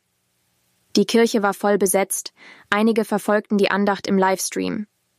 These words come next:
Busemann, der mit fünfundfünfzig Jahren verstarb, hinterlässt seine Familie.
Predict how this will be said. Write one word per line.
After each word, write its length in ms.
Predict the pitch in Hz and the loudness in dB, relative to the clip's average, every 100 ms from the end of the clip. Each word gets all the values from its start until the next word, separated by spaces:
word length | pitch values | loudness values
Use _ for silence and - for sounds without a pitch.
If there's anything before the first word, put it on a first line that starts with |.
| _ _ _ _ - | _ _ _ _ 0
Busemann, 600 | 220 226 226 226 233 233 | 2 4 4 2 -2 -2
der 80 | 202 | 0
mit 160 | 190 - | 0 2
fünfundfünfzig 800 | 226 233 220 - 214 - 202 202 | 0 2 0 2 0 0 -2 0
Jahren 260 | 196 196 | 0 -2
verstarb, 520 | 185 190 - 190 208 - - - | -4 -4 -2 0 -2 -6 -20 -20
hinterlässt 540 | - 220 220 208 208 - | -2 2 4 2 0 -2
seine 200 | 190 190 | 0 0
Familie. 600 | 196 190 185 175 - | 2 2 2 0 -4